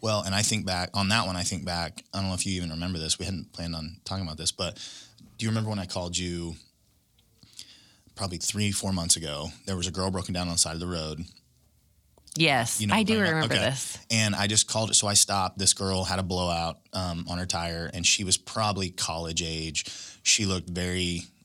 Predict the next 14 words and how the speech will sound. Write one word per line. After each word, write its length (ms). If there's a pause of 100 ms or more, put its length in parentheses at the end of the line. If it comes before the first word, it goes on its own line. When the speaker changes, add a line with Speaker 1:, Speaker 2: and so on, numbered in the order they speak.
(140)
Speaker 1:
frazzled. 680
She 140
was 120
on 120
the 80
phone, 380
standing 280
behind 220
her 60
car, 260
looking 220
at 100
her 80
tire, 400